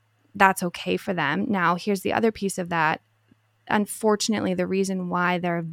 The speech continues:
there, or why that, that is a, is a, a one option of eating food, is because there's this larger system at play,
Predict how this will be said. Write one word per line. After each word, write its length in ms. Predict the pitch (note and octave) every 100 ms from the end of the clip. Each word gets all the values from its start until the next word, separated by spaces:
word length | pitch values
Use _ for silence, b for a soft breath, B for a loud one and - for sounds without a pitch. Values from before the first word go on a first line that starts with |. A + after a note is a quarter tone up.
| F3
there, 540 | A#3 C#4 F3+ D#3 F#3 -
or 240 | F#3+ F3+
why 360 | F3 G3 F#3+ F#3
that, 220 | F3+ -
that 280 | F3+ F3 - b b b
is 140 | - G3
a, 160 | F#3 -
is 120 | F3+
a, 240 | F3 F3 E3+ - _ _ -
a 220 | F3+ E3+ - _
one 400 | G3+ F#3 G3+ G#3
option 580 | - F#3 F#3 F#3+ F3+ F3+
of 320 | F#3 E3+ E3+ _ _ _ _
eating 320 | A3 G#3 F3+
food, 400 | F3 - C#4 A#3+ -
is 160 | G3
because 340 | - G3+ G#3+ G3+
there's 200 | G3 F3+
this 180 | F3+ -
larger 320 | G3 F#3+ F3+
system 500 | - G3+ - F3 E3
at 180 | - -
play, 460 | - D#3+ - -